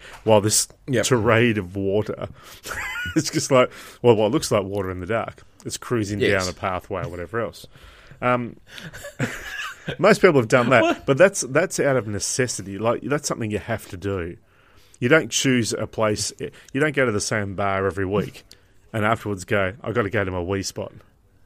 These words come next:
Speaker 2: <laughs>
Speaker 1: Like, no
Speaker 2: Yeah.
Speaker 1: one, well, I won't say no one does that. Ninety-nine percent of sane people do not do that.
Speaker 2: <laughs> But, okay, a cheeky wee,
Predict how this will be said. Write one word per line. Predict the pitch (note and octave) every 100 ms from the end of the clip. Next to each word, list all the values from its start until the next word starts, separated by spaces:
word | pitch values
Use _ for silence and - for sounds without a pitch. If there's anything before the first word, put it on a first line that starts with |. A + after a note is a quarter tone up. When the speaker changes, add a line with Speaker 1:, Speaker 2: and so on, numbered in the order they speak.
| _ _
Speaker 2:
<laughs> | A3+ - -
Speaker 1:
Like, | D3 - D#3+ _ - F#3+
no | E3
Speaker 2:
Yeah. | A3+
Speaker 1:
one, | E3 G#2+ - - G2+
well, | A2 F#2+ A2+ _ _
I | -
won't | G2+
say | G#2+
no | F#2 F2+ F2+
one | F2 F2
does | F#2 F2
that. | F#2+ - - - _ _ - _
Ninety-nine | A2+ A2+ D3 E3+ D#3+ B2+ A2
percent | G#2+ B2+
of | G2
sane | - C3 A#2+ G2+
people | B2 A2 G#2+
do | A2
not | B2 C3+
do | - C#3+
that. | A#2+ G#2 -
Speaker 2:
<laughs> | - - - - - - - - _ - B3 A#3+ A3
But, | C#4 - - - -
okay, | G3 - - - - _
a | C#3+
cheeky | - - C#4+ - E3
wee, | C#3+ D#3 A#2 G#2 G3 C#4